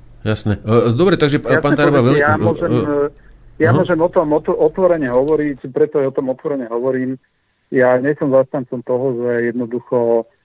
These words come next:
Speaker 2: e, nepatrím medzi tých ľudí, ktorí teraz by bol úplne, že, e, budem sa tváriť, že áno, je najlepšie, keď zastavíme celé hospodárstvo. A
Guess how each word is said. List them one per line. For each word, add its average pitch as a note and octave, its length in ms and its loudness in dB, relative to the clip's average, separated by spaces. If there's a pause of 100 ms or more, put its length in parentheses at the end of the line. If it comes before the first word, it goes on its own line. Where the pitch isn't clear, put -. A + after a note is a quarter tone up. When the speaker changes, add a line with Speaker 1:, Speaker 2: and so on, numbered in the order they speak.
(300)
Speaker 2:
e, C#3+ 120 -2
nepatrím C#3+ 500 0
medzi C3 180 -2
tých C3 180 -6
ľudí, B2+ 300 -4
ktorí A#2+ 240 -6
teraz B2 280 -6
by A#2 200 -10
bol A#2 280 -4
úplne, B2 440 -4 (160)
že, A2+ 280 -4 (720)
e, C3+ 100 -10 (840)
budem B2+ 260 -2
sa B2+ 120 -4
tváriť, B2 360 -2
že A#2+ 160 -2 (560)
áno, B2+ 300 -2
je A#2+ 140 -2
najlepšie, B2 420 -2
keď A#2 180 -6 (160)
zastavíme A#2 540 -2
celé A#2+ 220 -4
hospodárstvo. B2 760 -4 (840)
A A2+ 480 -2